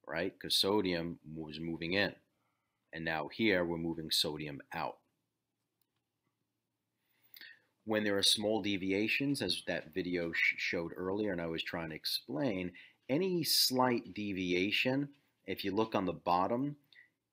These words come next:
here's R M P, which is minus seventy. You could see that it's moving up to minus sixty. Did it hit minus fifty-five? Minus fifty-five, remember, was threshold. If it doesn't,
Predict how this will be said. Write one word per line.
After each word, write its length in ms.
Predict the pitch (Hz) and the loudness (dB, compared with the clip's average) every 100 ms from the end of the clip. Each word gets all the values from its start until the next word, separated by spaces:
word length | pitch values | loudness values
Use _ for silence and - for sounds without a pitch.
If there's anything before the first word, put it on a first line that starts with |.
| _ _ | _ _
here's 520 | - - 127 135 127 104 - | -10 4 8 8 6 0 2
R 240 | 107 107 | 4 4
M 160 | 98 92 | 4 0
P, 460 | - 95 80 113 - | -2 -2 -2 -4 -8
which 240 | - 87 - | -4 0 2
is 120 | 85 | 2
minus 340 | 87 87 82 | 0 -2 -2
seventy. 360 | - 151 143 92 | 0 0 0 -2
You 80 | 87 | -2
could 140 | 87 | -2
see 260 | - 139 135 | -2 2 2
that 160 | 120 | 2
it's 260 | 113 - - | 0 -4 -2
moving 360 | 135 139 139 120 | 4 4 4 2
up 160 | - | 0
to 80 | 120 | -4
minus 360 | 107 104 92 - | -2 0 -2 0
sixty. 580 | 101 - - 58 - - 78 | -2 -2 -8 -8 -12 -16 -2
Did 200 | 110 151 | 0 2
it 100 | 127 | 2
hit 200 | 147 143 | -2 0
minus 360 | 123 123 113 | 0 0 -2
fifty-five? 680 | - 113 - 95 98 78 - - _ _ | -4 -6 -6 -4 -2 -2 -6 -12 _ _
Minus 300 | 87 87 90 | -10 -6 -6
fifty-five, 480 | 101 - 92 101 92 | -6 -8 -4 -2 -2
remember, 260 | 95 92 | -4 -4
was 160 | 87 87 | -4 -4
threshold. 580 | - 113 101 - - - - - - - | 0 2 2 -2 -10 -14 -20 -18 -16 -12
If 140 | 95 95 | -6 -4
it 120 | 85 | 2
doesn't, 460 | 117 156 104 98 | 6 6 4 -2